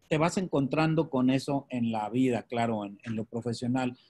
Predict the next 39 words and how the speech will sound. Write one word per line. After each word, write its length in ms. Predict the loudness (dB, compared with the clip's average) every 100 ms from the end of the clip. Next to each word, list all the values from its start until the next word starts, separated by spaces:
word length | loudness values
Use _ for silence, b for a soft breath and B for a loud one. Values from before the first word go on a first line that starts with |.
| b _ _
eh, 320 | 0 2 0 -2
aquellas, 960 | 0 4 6 6 6 6 4 0 -2
aquellas 400 | -10 -2 2 2
posturas 640 | 2 -6 -2 0 2 0 -6
siguen 540 | -18 -4 -2 0 2 4
ahora 600 | 4 4 4 2 0 -2
en, 380 | -2 0 0 -4
en, 280 | -2 -2 -2
en, 240 | -2 -2 0
en 220 | 0 0
vistas 580 | 0 -2 -2 -2 0 -2
o 80 | -2
en 120 | -2
cuerpos 720 | 2 2 2 -2 -2 -2 -2
o 40 |
en 140 | -2 0
mentes 440 | 2 0 0 -2
de 100 | 0
otras 420 | -2 -2 -6 -8 b b b _
personas, 560 | -2 0 0 0 0
aunque 240 | 0 0 2
no 160 | 2
sea, 180 | 0 -2
aunque 280 | -2 -2 -4
sean 240 | -4 0 0
otros 260 | -2 -4
nombres 400 | 0 0 -2 -4
y 40 | -6
apellidos. 720 | -4 -4 -2 0 0 0 -6 B B _
Eh, 360 | 0 2 2 -2 -8 -16
se 200 | -4 0
va 160 | 2 2
transmitiendo 800 | -2 2 0 2 4 4 4 2
ese, 480 | 2 2 4 2 0
es-, 200 | -4 -6
esas 300 | -6 -4 -4
posturas 640 | -4 -8 -8 -4 -2 0 -2
o 60 | -4
esas, 340 | -2 -4 -6